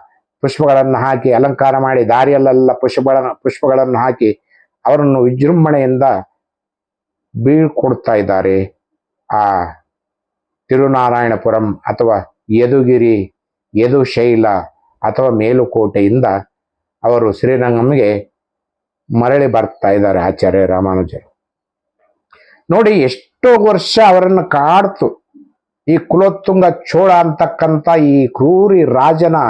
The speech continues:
ಒಂದು ಇದರಿಂದ ಅವರು ಆ ಸ್ಥಳವನ್ನು ಬಿಟ್ಟು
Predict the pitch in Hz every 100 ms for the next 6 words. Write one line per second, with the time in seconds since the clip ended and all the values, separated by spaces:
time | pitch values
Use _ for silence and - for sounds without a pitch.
0 | 98 - _ _ _ _ _ _ _ _
1 | _ 135 147 147 127 135 160 175 175 139
2 | 117 113 - _ _ _ _ _ - 139
3 | 160 147 123 135 - _ _ _ _ _
4 | - 127 139 135 - 151 160 170 175 156
5 | 156 156 143 135